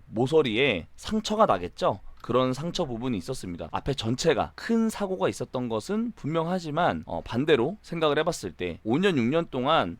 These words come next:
타면서 많이 수리를 거쳐서, 어, 지금 탔을 때 큰 문제가 없을 정도의 운행은 가능하게끔 수리가 되지 않았을까 이런 생각도 해봤습니다. 그래서 저는 사고차니까 저렴하게 낙찰을 받아야겠다 이런 생각으로 천백오십육만 원을 썼는데 저도 백만 원 더 써볼까 이런 생각이 뒤에 와서 조금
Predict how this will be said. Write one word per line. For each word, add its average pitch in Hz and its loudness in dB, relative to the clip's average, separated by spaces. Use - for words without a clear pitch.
타면서 202 0
많이 143 0
수리를 180 -4
거쳐서, 113 -2
어, 87 -10
지금 160 -2
탔을 165 -8
때 165 -8
큰 247 -4
문제가 143 0
없을 131 0
정도의 139 -2
운행은 131 -2
가능하게끔 117 -6
수리가 175 -4
되지 101 -4
않았을까 107 0
이런 123 0
생각도 131 -4
해봤습니다. 117 -4
그래서 139 -2
저는 113 -2
사고차니까 196 0
저렴하게 113 0
낙찰을 117 -4
받아야겠다 110 0
이런 104 -4
생각으로 110 -2
천백오십육만 123 0
원을 113 0
썼는데 117 -2
저도 95 -6
백만 104 0
원 110 -2
더 - -10
써볼까 110 0
이런 101 0
생각이 110 -4
뒤에 123 2
와서 98 2
조금 92 -8